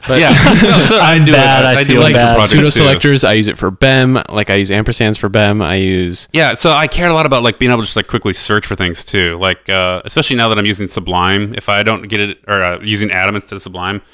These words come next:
Speaker 2: Sublime is so fast. Everything's so fast in Sublime Text. Even its search and its code bases is great.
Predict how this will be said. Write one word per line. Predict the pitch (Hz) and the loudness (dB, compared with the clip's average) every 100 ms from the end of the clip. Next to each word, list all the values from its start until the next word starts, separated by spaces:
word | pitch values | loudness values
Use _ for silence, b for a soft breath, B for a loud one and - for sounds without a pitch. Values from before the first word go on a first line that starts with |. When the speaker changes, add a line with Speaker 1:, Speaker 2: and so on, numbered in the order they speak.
| b | b
Speaker 2:
Sublime | - 131 156 110 | -8 -2 0 0
is | - | -4
so | - - 131 101 | -6 -4 -4 -4
fast. | - 90 87 - | -4 -4 -4 -4
Everything's | 123 113 - | -2 -2 -2
so | 98 | -4
fast | - 87 - | -4 -6 -6
in | 98 | -12
Sublime | - 87 85 | -8 -8 -8
Text. | 87 82 117 | -10 -10 -8
Even | 110 | -6
its | 90 | -6
search | - 95 87 - | -4 -2 -2 -6
and | |
its | 87 - | -12 -10
code | 95 87 | -8 -8
bases | 87 95 85 | -10 -12 -14
is | - | -10
great. | 95 87 | -8 -8